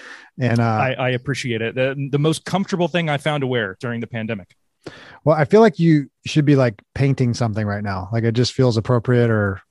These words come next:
Speaker 1: writing poetry, or
Speaker 2: Yeah, y-, yeah. You know, uh, it's funny. Uh, part of why I started wearing overalls was because I picked up leatherworking as, as kind of my pandemic hobby.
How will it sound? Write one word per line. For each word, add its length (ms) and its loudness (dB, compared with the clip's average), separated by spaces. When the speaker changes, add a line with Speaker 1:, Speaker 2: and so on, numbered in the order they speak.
Speaker 1:
writing 280 0
poetry, 720 2
or 360 -4
Speaker 2:
Yeah, 200 0
y-, 260 -2
yeah. 300 0
You 200 -2
know, 220 2
uh, 300 0
it's 200 -6
funny. 380 -2
Uh, 100 -8
part 260 0
of 120 -2
why 360 -2
I 80 -2
started 420 -2
wearing 320 0
overalls 600 -2
was 140 -4
because 540 -4
I 100 -4
picked 300 -8
up 140 -4
leatherworking 840 -6
as, 440 -4
as 160 -4
kind 200 -4
of 40 -6
my 120 -6
pandemic 560 -6
hobby. 360 -4